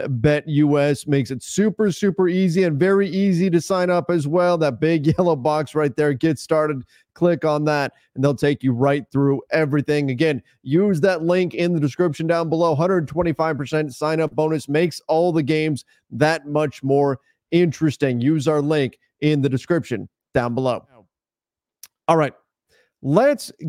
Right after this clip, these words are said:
get into the mailbag, 'cause I've got a lot of questions and comments, uh, that we need to discuss. So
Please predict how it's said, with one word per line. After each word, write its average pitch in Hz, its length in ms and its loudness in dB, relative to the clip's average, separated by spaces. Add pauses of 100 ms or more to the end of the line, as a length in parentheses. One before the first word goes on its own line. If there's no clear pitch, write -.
(100)
get 202 260 4
into 165 880 2 (440)
the 147 220 2
mailbag, 127 800 0
'cause - 100 -4
I've 139 100 0
got 135 140 0
a 123 60 0
lot 143 260 0
of 185 80 -4
questions 156 420 -2
and 120 80 -8
comments, 135 500 -2 (360)
uh, 127 180 2
that 131 100 0
we 135 140 0
need 139 240 0
to 131 420 -2 (160)
discuss. 123 840 -2 (800)
So 127 480 0